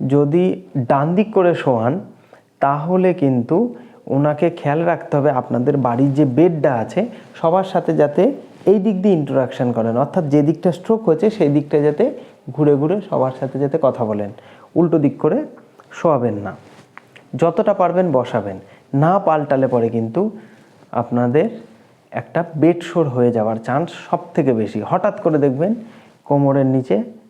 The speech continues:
একটা লাল রঙের কিছু শুরু হয়েছে, সেটা সাদা হয়ে গেছে। এই বেড শোর এড়ানোর জন্য কিন্তু বারবার করে পেশেন্টের পজিশন চেঞ্জ করতে হবে, অথবা এয়ার বেড ইউজ করতে হবে। এই সমস্ত প্রিকশন আপনাদেরকে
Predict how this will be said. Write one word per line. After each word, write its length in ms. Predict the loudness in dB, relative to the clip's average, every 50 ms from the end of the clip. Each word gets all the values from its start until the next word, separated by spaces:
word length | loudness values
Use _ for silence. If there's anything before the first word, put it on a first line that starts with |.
| _ -18
একটা 200 | -6 -2 0 0
লাল 260 | 2 2 2 2 0 0 0
রঙের 240 | -2 -2 -2 -4 -2
কিছু 220 | -2 -4 -2 -2 -4 -6
শুরু 280 | -4 -4 -2 0 0 0
হয়েছে, 360 | 0 2 0 0 0 0 -2 -2 -2 -6 -14 -20 -20 _ _ -8
সেটা 180 | -6 -2 -2 -2 -2 -2
সাদা 360 | -4 -4 -4 0 0 0 -2
হয়ে 240 | -2 -4 -6 -6 -6
গেছে। 240 | -6 -8 -10 -12 -16 -16 -18 -20 -20 -20 -20 -20 -20 -18 _ -2
এই 100 | -2 0
বেড 260 | 2 4 2 2 2 0
শোর 140 | 0 0 2
এড়ানোর 340 | 2 2 0 0 -2 -2 -2
জন্য 180 | -2 -4 -4 -4 -6
কিন্তু 240 | -6 -8 -4 -2 0
বারবার 500 | 2 2 2 2 0 -2 -2 -2 -4 -4
করে 240 | -2 -2 -2 0 0 -2 -4 -8 -16 -20 _ _ _
পেশেন্টের 420 | -10 -8 -8 -10 -8 -4 -4 -4 -2 -2
পজিশন 420 | 0 0 0 -2 -2 -2 -4 -4 -4 -2 -2
চেঞ্জ 160 | 0 0 0 0 -2
করতে 220 | -4 -4 -4 -6 -8
হবে, 180 | -8 -8 -8 -12 -14 -18 -20 -20 -6 -2
অথবা 340 | -2 -2 -2 -2 -2 -2 -2 -2
এয়ার 320 | 0 0 2 2 2 2
বেড 220 | 2 2 0 0 -2 -8 -16 -18 -20 _ _ 2
ইউজ 160 | 2 2 2 0
করতে 280 | -4 -6 -6 -6 -10
হবে। 200 | -10 -10 -12 -12 -14 -16 _ _ -20 -20 -20 -4 0
এই 140 | 0 0 0
সমস্ত 400 | 0 -2 -2 -2 -2 -2 -2 -2
প্রিকশন 580 | -2 0 -2 -2 -2 -2 -6 -6 -6 -6 -4 -4 -4
আপনাদেরকে 580 | -4 -4 -6 -10 -10 -8 -8 -10 -6 -4 -6